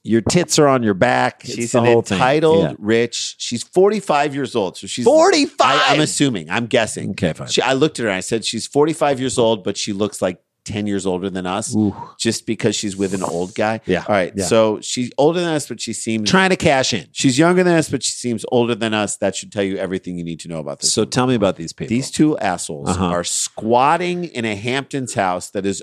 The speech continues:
Speaker 2: owned by someone else.
Speaker 1: What?
Speaker 2: And they're taking advantage of, they refuse to leave the New York State's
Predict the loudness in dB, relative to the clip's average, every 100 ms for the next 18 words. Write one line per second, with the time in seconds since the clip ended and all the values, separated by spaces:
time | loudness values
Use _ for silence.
0 | -4 -2 0 0 0 0 -4 -2 -2 -2
1 | -2 -2 2 4 4 4 0 0 0 0
2 | 0 0 0 0 -4 -4 -2 -2 0 0
3 | -2 0 0 0 0 0 0 -2 -2 0
4 | 0 0 2 2 2 -2 -6 _ _ _
5 | 4 6 4 0 2 4 4 2 -2 0
6 | 0 0 -6 -12